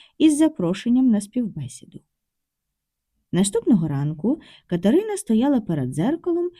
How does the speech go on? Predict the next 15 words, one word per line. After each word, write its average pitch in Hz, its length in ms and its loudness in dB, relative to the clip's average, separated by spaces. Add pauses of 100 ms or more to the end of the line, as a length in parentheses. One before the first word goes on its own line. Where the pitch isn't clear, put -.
(180)
критично 190 720 0
оглядаючи 220 600 -2
своє 147 320 -6
відображення. 147 840 -10 (760)
Біла 214 400 6
блузка, 269 640 -2 (280)
чорна 240 380 2
спідниця 160 600 -2
до 302 140 -2
колін, 285 480 -2 (380)
волосся 175 640 2
зібране 240 460 2
в 175 80 0
акуратний 143 500 -4
хвіст. - 480 -10